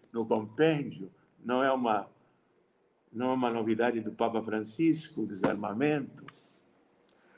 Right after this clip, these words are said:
Os direitos do homem, que já falamos. Então, veja, você falou da família, e me parece claro também, embora que também a família judaica e a família muçulmana, também,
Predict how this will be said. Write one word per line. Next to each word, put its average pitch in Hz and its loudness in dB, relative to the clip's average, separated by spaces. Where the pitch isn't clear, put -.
Os 156 12
direitos 156 8
do 127 2
homem, 135 6
que 98 -14
já 110 -2
falamos. 120 -4
Então, 156 4
veja, 123 -2
você - -10
falou 113 8
da 117 8
família, 120 4
e 92 2
me 92 -4
parece 101 0
claro 127 6
também, 113 -2
embora 104 2
que 110 -4
também 110 0
a - -8
família 110 4
judaica 113 4
e 101 4
a 98 -2
família 107 -2
muçulmana, 104 -2
também, 104 -6